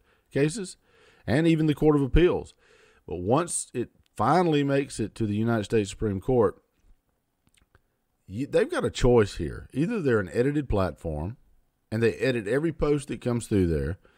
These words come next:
or they, they're a, uh, a public forum. And there's already case law to that, too, on a private town. And I believe it's, um, I forget what the case law name is. Alabama. It's the state of Alabama.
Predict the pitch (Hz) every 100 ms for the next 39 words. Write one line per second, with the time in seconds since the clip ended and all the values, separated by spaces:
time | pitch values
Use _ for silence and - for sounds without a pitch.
0 | _ _ _ _ _ 123 135 143 143 139
1 | 113 120 135 135 131 123 123 120 120 113
2 | - - 113 107 151 135 104 - 165 87
3 | 53 - - _ _ _ _ _ _ _
4 | _ _ _ _ _ - 98 101 120 147
5 | 151 147 139 131 131 120 110 110 104 104
6 | 87 - 117 104 95 - 95 90 - 107
7 | 95 78 80 - - _ _ - 87 90
8 | 98 113 101 - - 95 87 82 78 78
9 | 71 _ _ _ _ _ - _ _ _
10 | _ 110 107 98 87 87 80 80 90 82
11 | 87 73 76 78 78 87 101 80 76 76
12 | 71 69 - - - 87 - 85 78 73
13 | 69 69 67 67